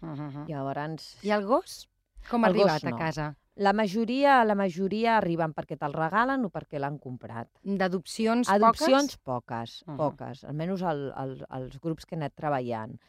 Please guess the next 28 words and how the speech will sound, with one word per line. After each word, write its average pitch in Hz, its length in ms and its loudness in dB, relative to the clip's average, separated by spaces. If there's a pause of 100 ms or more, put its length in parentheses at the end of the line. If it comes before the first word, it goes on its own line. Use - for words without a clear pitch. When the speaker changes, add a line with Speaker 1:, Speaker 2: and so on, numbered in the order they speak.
(300)
Speaker 2:
Més, 185 360 0
algun 175 320 2
sí 208 220 -6
que - 120 -6
et - 100 -8
re-, 156 320 0
et - 120 -14 (120)
diu, 165 280 -2
«Jo 185 80 2
vaig 196 220 2
adoptar 180 340 -2
la 190 120 2
protectora». - 680 -10 (200)
Speaker 1:
Ah, 233 100 -4
sí? 240 380 2
Speaker 2:
Sí, 156 160 -2
et 139 100 -2
diu 147 140 2
el 135 120 -2
nom 294 140 -2
Speaker 1:
Eh. 285 60 -2
Speaker 2:
del 143 200 0
gos, 190 440 4
quan 147 180 -6
van 139 160 -4
anar 170 480 -2
i 151 80 -6
tal. - 320 -20